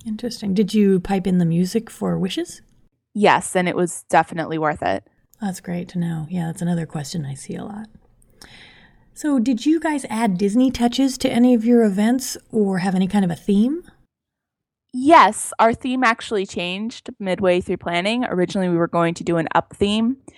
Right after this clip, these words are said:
Speaker 2: because it's one of my favorite Disney movies, and Tim didn't have any objections to it. So it was what we were going for originally. And then one of my bridesmaids, she was trying on a bridesmaid's dress here at our house,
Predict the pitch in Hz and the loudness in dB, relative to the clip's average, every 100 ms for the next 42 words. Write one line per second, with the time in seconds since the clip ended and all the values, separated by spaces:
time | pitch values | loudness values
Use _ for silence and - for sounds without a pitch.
0 | - - _ - 180 202 170 - 170 - | -20 -20 _ 2 4 4 4 2 -2 -4
1 | - - - - 185 185 180 170 170 175 | -12 -12 -16 -4 0 2 2 2 2 2
2 | 170 170 175 - 165 170 165 175 170 165 | 0 -2 -4 -6 -4 -2 0 0 -2 0
3 | 160 160 101 - - 208 196 190 175 185 | 0 -2 -6 -12 2 2 4 2 2 0
4 | 180 170 170 170 165 165 - 160 - 175 | 2 2 0 0 0 0 -4 -8 -4 0
5 | 165 165 - - - _ - 190 170 165 | 2 0 -4 -18 -20 _ 2 4 6 6
6 | 165 196 - 196 190 175 190 190 190 - | 2 -2 0 2 2 2 2 0 0 -2
7 | 165 165 - 165 165 165 - 180 180 185 | 2 2 0 -6 -4 -6 -4 -2 0 2
8 | 190 196 190 180 180 170 185 - 190 175 | 4 4 2 2 4 6 4 2 -4 -2
9 | 170 170 - - _ - 196 - 202 196 | -2 -6 -8 -20 _ -4 -4 0 0 2
10 | 185 170 170 170 - 170 170 - 170 - | 0 0 2 2 0 -8 -8 -6 -6 -8
11 | - 196 202 170 165 - 170 170 175 170 | -2 4 4 4 0 -4 -6 -2 -2 -2
12 | - - | -4 -16